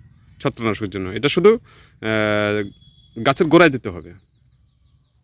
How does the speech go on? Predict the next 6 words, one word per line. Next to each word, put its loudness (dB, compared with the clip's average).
গাছের -2
গোড়ায় 2
দিতে -16
হবে। -16
সঙ্গে -2
থাকুন। -8